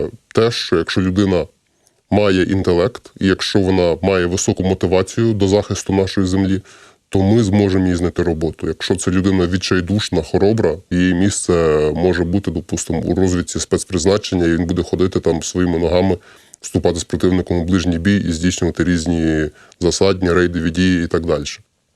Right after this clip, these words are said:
Якщо це людина, яка більше лежить до якогось технічного мислення, то це, допустимо, дрони які-небудь і так далі. Якщо вона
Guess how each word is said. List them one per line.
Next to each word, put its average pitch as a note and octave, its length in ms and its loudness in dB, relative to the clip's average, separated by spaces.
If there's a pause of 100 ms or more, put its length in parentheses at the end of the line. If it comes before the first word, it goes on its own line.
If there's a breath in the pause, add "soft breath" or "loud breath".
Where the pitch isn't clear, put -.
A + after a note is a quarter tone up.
(100)
Якщо - 180 -2
це G2 120 -2
людина, F#2+ 380 2
яка F#2 420 2
більше F#2 340 -2
лежить F2 200 0
до E2+ 60 -2
якогось E2+ 220 -4
технічного A2+ 600 0
мислення, A2+ 540 2 (480 soft breath)
то F2+ 120 2
це, F2+ 500 2 (260)
допустимо, - 600 -6
дрони G#2 380 2
які-небудь F#2+ 760 0 (420 soft breath)
і F2+ 140 2
так E2 180 0
далі. D2+ 200 0 (140)
Якщо D2+ 300 -2
вона E2+ 360 2